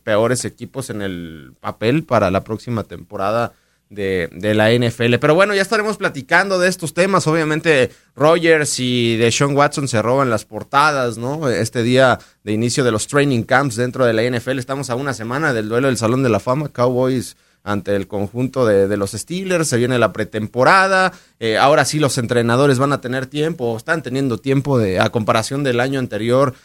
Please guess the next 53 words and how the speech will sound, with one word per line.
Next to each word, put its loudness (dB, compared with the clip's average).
de, -2
de -2
llevar 4
a 2
cabo 0
a, 2
a, -
a -2
sus -12
jugadores. 2
Ahora 4
está 0
el -2
problema -2
de 2
la 2
vacunación, -2
¿no? 0
Que -4
no 4
todos 2
los 0
jugadores 2
se -14
quieren -6
vacunar, -2
caso 2
de, 4
de 2
Andrew 2
Hopkins, -4
pero 0
pues 0
la, 6
la 0
temporada 2
tiene -2
que 0
iniciar, 4
Alex, 2
ya 4
dijo 2
la 4
N 0
F 0
L, -2
no 0
se 0
van 2
a 0
posponer 0
partidos, 0
punto. 2